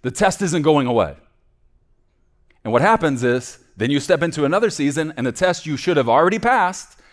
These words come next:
you haven't even taken, now the tests start piling up. And I will tell you from experience, here's what happens.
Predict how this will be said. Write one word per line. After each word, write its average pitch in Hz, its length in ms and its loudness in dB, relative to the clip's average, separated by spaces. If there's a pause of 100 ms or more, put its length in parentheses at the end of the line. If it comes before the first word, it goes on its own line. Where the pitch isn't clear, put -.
(160)
you 139 140 -2
haven't 160 340 -2
even 143 320 -4
taken, 160 640 -2 (300)
now 123 180 2
the 165 80 -4
tests 143 380 -4
start 120 500 -2 (300)
piling 104 560 -2 (320)
up. 80 260 -6 (1000)
And 90 100 -6
I 95 60 -2
will 95 80 -2
tell 101 200 -4
you 113 120 -4
from 120 200 -8
experience, 101 520 -6
here's 85 180 -8
what 92 80 -6
happens. 76 540 -10